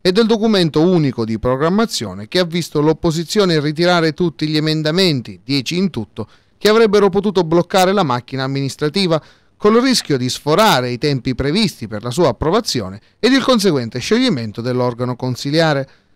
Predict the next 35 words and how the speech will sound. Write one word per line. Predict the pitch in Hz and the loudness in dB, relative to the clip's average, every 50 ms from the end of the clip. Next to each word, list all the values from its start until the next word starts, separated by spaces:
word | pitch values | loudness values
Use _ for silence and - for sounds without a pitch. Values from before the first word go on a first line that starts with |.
| _ _ _ _ | _ _ _ _
Nel | - 143 156 147 | -4 -2 -2 0
suo | - 247 247 | 2 4 4
intervento | 233 208 175 185 170 180 226 226 226 226 190 214 202 | 4 4 2 2 2 2 2 2 2 2 2 2 2
il | 196 - | 2 2
consigliere | - 220 190 170 185 170 165 151 139 | 2 2 2 2 2 2 2 2 2
Musumeci | 139 165 175 160 160 165 156 156 151 143 - - 151 151 | 2 2 0 0 0 0 0 0 0 -2 -2 -2 0 2
ha | 151 156 151 | 2 2 0
dichiarato: | 131 143 151 139 156 156 165 190 185 170 151 160 143 - - - _ _ _ _ _ _ | 0 -4 -6 -2 0 0 2 2 2 2 2 0 -2 -4 -6 -20 _ _ _ _ _ _
"È | - 190 | -2 0
da | 196 175 208 196 | 2 4 2 2
apprezzare | 180 - 196 190 175 - - 226 202 170 139 135 | 2 2 0 -2 0 0 2 2 2 2 2 0
quello | 117 131 131 127 131 | -2 -2 -2 -2 -2
che | 123 131 | -2 -2
abbiamo | 131 131 139 135 139 131 | -4 -2 -2 -2 -2 -2
fatto | - - 143 139 - - 143 | -2 0 -2 -2 0 -2 -4
come | 127 - 147 139 135 139 | 0 0 0 2 2 0
opposizione, | 135 131 - 135 131 120 131 127 - - 139 135 131 131 131 117 - _ _ _ _ - | -2 -2 -2 -2 -2 -2 -2 -4 -4 -2 0 0 0 -2 -4 -6 -10 _ _ _ _ -8
ritirando | 120 131 135 120 135 147 165 165 160 156 147 139 135 | -6 -6 -4 -2 0 0 2 2 2 2 0 -2 -2
gli | 135 | -2
emendamenti | 139 139 139 139 143 143 147 156 160 160 151 127 143 143 | -2 -2 -2 -2 -2 -2 -2 0 0 0 0 0 0 2
utili | 160 196 196 156 143 127 123 120 | 2 2 2 0 0 -2 -2 -2
per | 127 123 120 | -4 -4 -2
la | 139 147 | -2 -2
città | 143 202 208 - - 101 92 - _ _ _ | -2 -4 -6 -6 -8 -14 -14 -16 _ _ _
e | - 160 | -4 -2
che | 147 - 180 170 | 0 2 2 2
riproporremmo | 170 214 208 226 226 196 208 208 185 180 180 170 160 165 160 156 | 2 2 2 2 2 4 4 4 4 4 4 2 2 2 0 0
se | - 165 | 0 0
il | 151 147 151 | -2 -2 0
bilancio | 156 202 175 123 101 107 107 - 135 | -2 0 0 0 -2 -4 -6 -6 -4
verrà | 135 147 156 151 156 139 | -2 -2 0 0 0 0
adottato | 143 147 185 185 - - 101 82 80 - 113 | 0 0 0 -2 -2 -6 -10 -10 -10 -10 -10
nei | 123 123 | -10 -8
tempi | 117 139 131 127 120 131 131 | -6 -6 -6 -6 -6 -8 -4
giusti." | 131 180 180 160 - - 160 147 | 0 2 2 2 2 -2 -6 -6